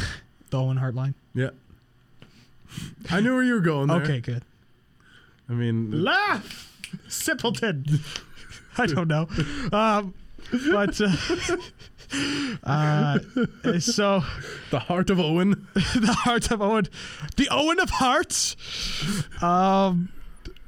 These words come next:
Speaker 1: so, uh, anyways, Braun goes back to the floor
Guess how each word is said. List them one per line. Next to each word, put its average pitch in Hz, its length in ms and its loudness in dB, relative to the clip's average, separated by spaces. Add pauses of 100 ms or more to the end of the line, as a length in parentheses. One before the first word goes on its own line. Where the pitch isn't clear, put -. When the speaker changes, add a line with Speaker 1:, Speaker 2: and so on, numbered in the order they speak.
(180)
Speaker 1:
so, 208 640 2
uh, 170 600 4 (520)
anyways, 156 280 4
Braun 196 340 4
goes 196 200 4
back 190 220 2
to 180 80 2
the 156 40 2
floor 175 360 2